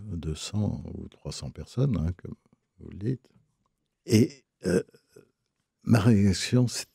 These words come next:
c'est de, c'est de me dire, « Attention, il faut que tu trouves un moyen de rester l'auteur de cette aventure. » C'est toi qui as eu cette histoire en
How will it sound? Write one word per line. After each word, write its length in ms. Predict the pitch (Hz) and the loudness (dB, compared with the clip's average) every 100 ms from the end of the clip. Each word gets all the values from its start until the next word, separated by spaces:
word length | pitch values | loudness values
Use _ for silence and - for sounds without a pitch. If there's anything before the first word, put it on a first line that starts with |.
| 139 | -18
c'est 240 | 127 - 92 | -6 2 4
de, 240 | 98 - 135 | 4 2 -8
c'est 320 | - - 104 | -14 -4 -2
de 60 | 85 | 0
me 120 | 90 | 2
dire, « 200 | 101 - | 2 0
Attention, 640 | - - 71 - - - - | -8 -12 -14 -16 -18 -16 -12
il 100 | 78 | -12
faut 240 | - 95 _ | -8 -10 _
que 120 | 90 - _ | -10 -10 _
tu 200 | - - | -10 -10
trouves 460 | - 143 101 85 - | -4 0 0 0 0
un 140 | 87 | 4
moyen 680 | 85 87 98 76 80 82 107 123 _ _ _ _ - | 6 6 6 6 2 -2 -2 -4 _ _ _ _ -14
de 140 | - 90 | 0 4
rester 420 | 90 - - 98 | 4 2 -4 -2
l'auteur 640 | 87 - - 80 80 82 | -2 -4 -2 0 2 0
de 200 | 82 85 | -4 -8
cette 300 | - - 76 | -10 -12 -10
aventure. » 680 | 76 - 80 _ 78 78 _ - _ _ _ _ _ _ _ - | -10 -10 -16 _ -20 -20 _ -20 _ _ _ _ _ _ _ -6
C'est 160 | - | -6
toi 280 | - 82 71 76 85 | 0 0 0 -6 -18
qui 100 | - | -10
as 60 | 85 | -6
eu 200 | 87 85 | -4 -4
cette 440 | - - - _ | -6 -10 -10 _
histoire 380 | - - 78 | -20 -10 -10
en 80 | 65 | -10